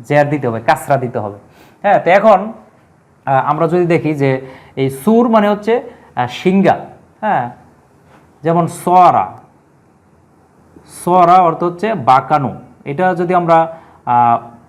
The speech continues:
ভার্ব ধরি, সরা অর্থ হচ্ছে বাঁকানো, এটা হচ্ছে ফেল। আর এর যদি আমরা, আহ, ইসেম হিসেবে ধরি সুরুন, সুরুন মানে হচ্ছে সিংহা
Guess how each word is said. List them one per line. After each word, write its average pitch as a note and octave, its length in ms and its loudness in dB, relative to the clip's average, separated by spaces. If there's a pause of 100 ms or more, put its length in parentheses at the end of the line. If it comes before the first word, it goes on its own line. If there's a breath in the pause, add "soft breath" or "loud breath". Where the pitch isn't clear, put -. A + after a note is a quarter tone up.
(260)
ভার্ব C#3+ 360 2
ধরি, C#3 320 -2 (1040 soft breath)
সরা D#3 480 2
অর্থ C#3 220 -6
হচ্ছে F#3+ 220 -2
বাঁকানো, C#3+ 580 0 (320 loud breath)
এটা D#3 180 -2
হচ্ছে G3+ 200 0
ফেল। E3 340 2 (520)
আর C3+ 240 0 (120)
এর G3+ 380 0
যদি A3 240 0
আমরা, G3 440 2 (280 loud breath)
আহ, B2 160 4 (340)
ইসেম E3 300 -2
হিসেবে G#3 280 0
ধরি D3 340 -2 (260)
সুরুন, C3+ 560 0 (1300)
সুরুন G#3 340 2
মানে A3 160 2
হচ্ছে A#3 340 -2 (160)
সিংহা E3 560 -2